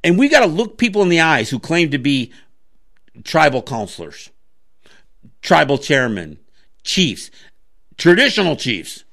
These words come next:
her-, her-, whatever this hereditary chief thing is. I, I,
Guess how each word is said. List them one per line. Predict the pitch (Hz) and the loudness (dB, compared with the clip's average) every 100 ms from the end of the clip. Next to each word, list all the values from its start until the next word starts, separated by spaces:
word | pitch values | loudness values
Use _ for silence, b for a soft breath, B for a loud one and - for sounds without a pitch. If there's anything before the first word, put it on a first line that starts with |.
| - | -6
her-, | 165 170 - B B B | -4 -4 -8 B B B
her-, | 110 139 | -18 -4
whatever | 160 202 185 | 0 2 0
this | 127 | -2
hereditary | 147 175 202 151 135 110 | 0 2 2 2 -2 -2
chief | - 104 | -8 -8
thing | - 101 90 | -6 -8 -6
is. | 87 | -6
I, | 170 180 - B B - - - | -4 -6 -12 B B -20 -20 -18
I, | 117 | -18